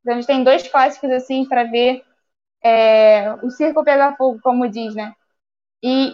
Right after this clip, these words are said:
e, enfim, vou dar um resumão de tudo um pouco. O Corinthians, ele tá, assim, surpreendendo de uma maneira muito doida, porque o time do Palme-, do, do Corinthians é um tanto quanto precário, na minha opinião, em relação ofensiva, isso eu já falei em todos os M F Cs, eu repito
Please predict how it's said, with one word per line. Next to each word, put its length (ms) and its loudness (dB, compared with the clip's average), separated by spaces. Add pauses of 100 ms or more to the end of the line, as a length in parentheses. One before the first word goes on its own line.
e, 320 2
enfim, 420 0
vou 160 2
dar 200 4
um 100 0
resumão 440 0
de 120 -4
tudo 340 -4
um 140 -2
pouco. 520 2
O 140 -6
Corinthians, 540 0
ele 160 -2
tá, 340 0
assim, 300 -2
surpreendendo 640 -2
de 60 -6
uma 100 -2
maneira 260 0
muito 340 -6
doida, 480 0 (340)
porque 200 -4
o 100 -2
time 200 -4
do 100 -4
Palme-, 360 -2
do, 180 -2
do 100 -4
Corinthians 360 0
é 40 2
um 120 -2
tanto 240 -4
quanto 640 0 (200)
precário, 520 2
na 100 -2
minha 120 -4
opinião, 640 -2
em 200 -8
relação 520 -2
ofensiva, 540 -8
isso 140 -8
eu 80 -6
já 140 -2
falei 260 -2
em 60 -8
todos 240 -8
os 60 -8
M 160 0
F 100 -6
Cs, 300 -2
eu 80 0
repito 460 -6